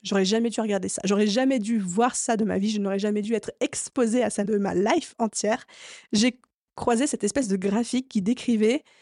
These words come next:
la courbe de maturité ou la courbe de vie d'une entreprise. Je sais pas si vous tapez ça sur Google, vous allez voir ce dont je parle, mais n'allez pas. N'allez pas taper ça sur Google, ça va vous traumatiser aussi. Et en gros, c'est une courbe en U inversée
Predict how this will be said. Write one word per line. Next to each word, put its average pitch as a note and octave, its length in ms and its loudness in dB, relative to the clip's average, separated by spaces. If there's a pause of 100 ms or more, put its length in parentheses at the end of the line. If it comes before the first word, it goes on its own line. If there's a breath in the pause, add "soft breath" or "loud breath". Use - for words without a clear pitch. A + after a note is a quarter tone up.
(320 soft breath)
la G#3+ 240 0
courbe D4+ 400 0
de A3 80 4
maturité A3+ 760 2
ou A#3+ 100 4
la G3 100 2
courbe C#4 260 -4
de A3 120 2
vie A3+ 140 4
d'une A3+ 140 2
entreprise. F#3+ 560 0 (220)
Je - 60 -14
sais - 40 -14
pas G3 140 2
si - 100 -4
vous G3 60 -4
tapez G3 180 0
ça A#3 100 0
sur G#3+ 140 -2
Google, G#3+ 520 0 (160)
vous F#3+ 120 0
allez F#3+ 80 4
voir G3 140 -2
ce - 200 -8
dont G#3 140 2
je F3+ 80 -8
parle, A#3 240 2
mais F#3+ 160 0 (180)
n'allez A3 280 4
pas. G#3 240 0 (240)
N'allez A3 240 4
pas B3 160 0
taper G#3 220 0
ça A3+ 80 0
sur G#3+ 120 -2
Google, G3+ 220 0
ça - 120 -2
va C4 100 -2
vous C#4 120 4
traumatiser A3+ 420 0
aussi. - 240 -2 (520 loud breath)
Et A#3 80 4
en A#3 60 6
gros, C#4 140 4
c'est C#4+ 120 0
une A3 100 4
courbe C4+ 300 2
en G3+ 260 2 (100)
U B3+ 220 6
inversée G3+ 460 0